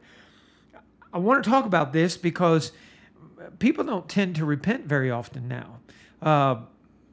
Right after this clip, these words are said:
meaning they don't turn away from sin because they don't get the process. Well, part of the process of turning away sin is,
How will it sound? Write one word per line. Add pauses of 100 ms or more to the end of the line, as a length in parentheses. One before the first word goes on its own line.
(480)
meaning
they
don't
turn
away
from
sin
because (380)
they
don't (500)
get
the
process. (500)
Well,
part
of
the
process
of
turning
away
sin
is,